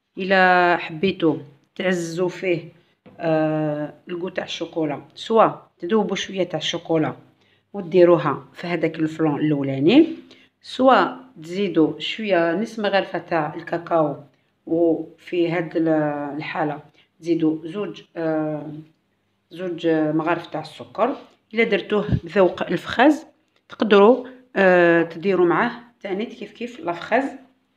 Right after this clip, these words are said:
آه، طبيعيه باش، آه، تعزوا هذاك ال-، الذوق تاع الفراوله. دونك نتمنى تكون هاد الكيفيه عجبتكم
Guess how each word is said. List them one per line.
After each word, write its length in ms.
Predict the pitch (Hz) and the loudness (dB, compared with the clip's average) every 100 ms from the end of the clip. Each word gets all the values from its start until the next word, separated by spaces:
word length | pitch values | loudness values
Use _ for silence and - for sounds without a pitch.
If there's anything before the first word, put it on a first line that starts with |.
| _ _ _ | _ _ _
آه، 640 | 190 175 170 165 160 160 156 175 | -4 0 0 0 -2 -2 -4 -2
طبيعيه 640 | 175 170 151 156 196 294 - _ _ _ 175 | 2 4 4 2 0 -2 -8 _ _ _ -10
باش، 440 | 202 208 - - | -6 -6 -6 -4
آه، 340 | 190 185 175 170 | -2 0 0 -2
تعزوا 460 | 165 196 180 160 | -4 -8 -8 -10
هذاك 400 | 170 175 175 - | -8 -6 -6 -6
ال-، 480 | 175 170 160 151 143 151 | -4 0 0 -2 -6 -12
الذوق 380 | 156 151 175 170 | -14 -4 -4 -6
تاع 460 | - 156 151 151 147 151 _ _ _ _ _ _ | -12 -10 -6 -8 -8 -12 _ _ _ _ _ _
الفراوله. 640 | 160 165 151 139 170 294 - - _ _ | -10 -6 -4 -4 -4 -4 -8 -20 _ _
دونك 160 | - 226 | -18 -12
نتمنى 300 | - 214 208 | -2 0 0
تكون 240 | 208 208 | 0 0
هاد 340 | 180 185 156 - | 2 2 0 -8
الكيفيه 520 | 185 - 175 160 160 | -10 -6 -4 0 2
عجبتكم 580 | 139 147 151 147 165 196 | 0 -4 -8 -6 -2 -2